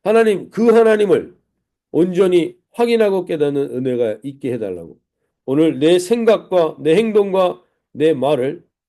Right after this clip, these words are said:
하나님 앞에서 깨어 돌아볼 수 있는 그 하나님과의 기도가 살아있는 기도가 회복될 수 있기 바랍니다. 두 번째는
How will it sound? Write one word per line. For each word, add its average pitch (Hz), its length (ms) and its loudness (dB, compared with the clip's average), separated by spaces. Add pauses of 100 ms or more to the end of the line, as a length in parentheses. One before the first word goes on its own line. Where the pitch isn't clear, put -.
(340)
하나님 151 320 -2
앞에서 123 560 -6 (100)
깨어 180 360 0 (260)
돌아볼 131 400 -4
수 120 140 -12
있는 135 320 -10 (500)
그 143 200 -2
하나님과의 139 680 -2
기도가 117 600 -4 (280)
살아있는 226 720 0
기도가 147 500 -2 (420)
회복될 147 360 -6
수 - 120 -14
있기 90 200 -12
바랍니다. 71 380 -16 (460)
두 151 140 -2
번째는 175 720 0